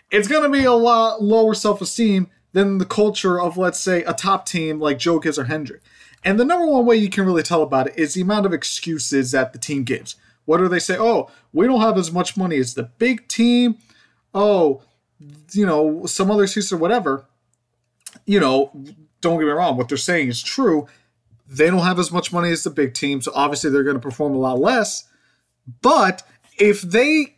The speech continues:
keep that, you can't have that mindset, in my opinion, especially as an owner, where it's just, "We don't have as much money,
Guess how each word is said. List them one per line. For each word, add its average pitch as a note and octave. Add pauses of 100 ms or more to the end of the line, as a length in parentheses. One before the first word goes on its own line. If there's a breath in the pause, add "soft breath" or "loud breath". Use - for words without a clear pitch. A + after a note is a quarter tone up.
(180)
keep B3+
that, A#3+
you B3+
can't C#4
have A#3+
that G#3
mindset, C#3+
in B2
my B2+
opinion, A#2+
especially G#3
as F#3
an D3
owner, - (500)
where E3+
it's F3+
just, -
"We G3
don't G#3
have G3
as F#3+
much F3+
money, D#3